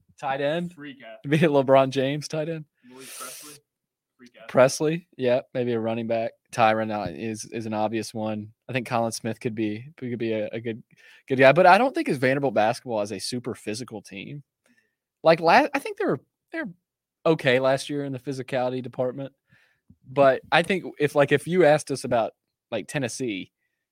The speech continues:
Speaker 1: or, you know, some of those physical S E C teams, you'd have a lot of options, but I think there's some guys that could help the team. I don't know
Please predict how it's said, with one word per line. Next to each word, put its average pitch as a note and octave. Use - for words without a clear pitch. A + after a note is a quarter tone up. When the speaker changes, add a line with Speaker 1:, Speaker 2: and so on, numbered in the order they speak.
Speaker 1:
or, A#2
you C#3
know, A2+
some C#3+
of B2+
those A#2
physical B2+
S A2+
E A2+
C A#2
teams, G#2
you'd B2
have C3
a A2+
lot A#2+
of A2
options, A2
but A2
I A#2+
think A3+
there's G#3+
some E3+
guys E3+
that C#3+
could E3
help D#3+
the C3
team. C#3
I C3
don't D3
know C#3